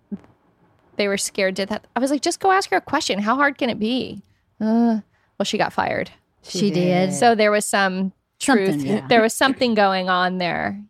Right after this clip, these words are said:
Speaker 1: Yeah. I was surprised. I was like, "No way." I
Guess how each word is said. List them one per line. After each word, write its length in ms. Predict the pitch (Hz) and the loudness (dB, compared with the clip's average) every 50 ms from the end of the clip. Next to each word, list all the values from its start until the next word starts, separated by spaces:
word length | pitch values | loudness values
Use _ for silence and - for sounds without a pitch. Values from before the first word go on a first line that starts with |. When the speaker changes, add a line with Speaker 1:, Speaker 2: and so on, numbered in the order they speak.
| _ _ | _ _
Speaker 1:
Yeah. 340 | - 214 185 185 185 - 190 - _ _ _ - - | -4 -2 -2 -2 -2 -6 -8 -10 _ _ _ -6 0
I 60 | 208 | 2
was 140 | 262 302 - | 2 2 2
surprised. 340 | - 226 - 220 190 190 - | -2 -2 0 0 0 2 2
I 20 | |
was 120 | 185 185 - | 0 0 0
like, 140 | 202 - - | -2 0 2
"No 200 | 220 240 254 254 | 4 6 6 6
way." 520 | 240 202 247 247 240 220 214 214 202 - | 6 6 4 4 4 4 2 0 -4 -8
I 260 | _ _ _ _ _ | _ _ _ _ _